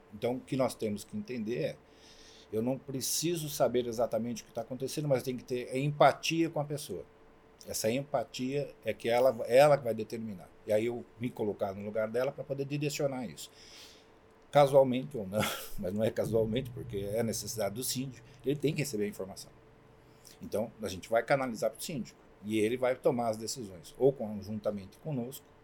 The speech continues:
ou nos assessorando, ou nos indicando, ou ele tomando frente sobre o que deve ser feito.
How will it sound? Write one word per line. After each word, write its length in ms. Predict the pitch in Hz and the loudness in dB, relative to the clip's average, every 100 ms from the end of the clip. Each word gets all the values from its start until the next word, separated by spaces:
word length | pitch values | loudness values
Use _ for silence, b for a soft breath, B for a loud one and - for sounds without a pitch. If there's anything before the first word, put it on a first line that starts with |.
| B B B | B B B
ou 300 | 123 135 107 | 6 6 6
nos 180 | 95 - | -2 -6
assessorando, 720 | 110 - 113 131 120 131 151 143 | -4 -4 -2 0 2 0 -4 -2
ou 220 | 139 147 | 2 2
nos 180 | 151 139 | 2 -2
indicando, 540 | 139 123 113 139 165 165 | -2 -4 -2 0 0 4
ou 240 | 156 185 | 6 8
ele 200 | 160 170 | 6 2
tomando 340 | 170 151 151 151 | 2 0 0 -4
frente 340 | 143 147 - | -4 -4 -4
sobre 280 | - 151 151 | -4 -2 -2
o 20 | |
que 100 | 143 | 0
deve 220 | 135 131 | 0 0
ser 140 | - 143 | -2 -10
feito. 220 | 90 | -12